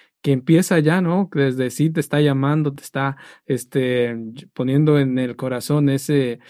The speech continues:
esa ansia de saber quién es Dios o saber conocer más a Jesús o de saber, ¿no? sentirte amado.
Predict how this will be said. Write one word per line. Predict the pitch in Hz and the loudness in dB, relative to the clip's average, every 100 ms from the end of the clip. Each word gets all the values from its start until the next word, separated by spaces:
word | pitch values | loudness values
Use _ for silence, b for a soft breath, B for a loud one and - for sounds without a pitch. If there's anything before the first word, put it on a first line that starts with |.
| B B | B B
esa | - 139 147 147 | -4 0 2 2
ansia | 160 160 | 2 2
de | 143 131 120 117 - | 2 0 -4 -8 -12
saber | - - 131 143 143 | -14 -4 0 2 2
quién | 156 151 | 2 2
es | 147 | 2
Dios | 135 151 156 135 | 4 4 2 0
o | 123 | -6
saber | 127 131 139 | -4 -2 -2
conocer | 147 127 - 139 | -2 -2 -2 0
más | 143 139 | -2 -2
a | 143 | -6
Jesús | 127 - 160 156 B B | -8 -4 -2 -4 B B
o | - 135 | -4 -2
de | 131 | 0
saber, | 135 147 202 208 | 2 4 4 4
¿no? | 196 | 2
sentirte | 190 151 143 185 175 | 0 -4 -2 -2 0
amado. | 147 147 143 117 | 0 2 0 -2